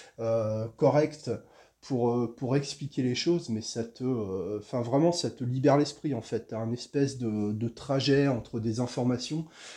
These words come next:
euh, relier des points, tu vois, et, et, et ce que j'avais... Euh, ce que j'avais dans la tête, qui était un peu flou, un peu nébuleux, pas très, euh, euh, ça,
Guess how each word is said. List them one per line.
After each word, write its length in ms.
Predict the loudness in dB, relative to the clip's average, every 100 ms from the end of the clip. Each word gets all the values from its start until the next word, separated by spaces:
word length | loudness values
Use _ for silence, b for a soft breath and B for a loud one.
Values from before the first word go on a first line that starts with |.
| B -8
euh, 300 | -4 -2 -2
relier 400 | 4 6 8 8
des 100 | 6
points, 280 | 2 0 0
tu 160 | -2
vois, 240 | -2 0 2
et, 40 |
et, 720 | 0 -2 -8 -12 -12 -12 -8 -8
et 40 |
ce 140 | -8
que 120 | -2 2
j'avais... 520 | 4 8 10 10 6
Euh, 300 | 4 0 -4 -8 -16 b b b _
ce 80 | -8
que 120 | 0
j'avais 260 | 4 4
dans 140 | 6 6
la 120 | 4
tête, 280 | 2 0 0
qui 60 |
était 200 | -6 -2
un 100 | -2
peu 200 | -2 -6
flou, 460 | -8 -8 -6 -2 0
un 80 | 0
peu 160 | 0
nébuleux, 600 | 4 4 2 4 6 6
pas 180 | 6 -4
très, 400 | -6 -4 0 2
euh, 500 | 2 2 -2 -2 -6 -10 B B B B B B _ -18 -12
euh, 240 | -8 -8
ça, 420 | -8 -10 -2 0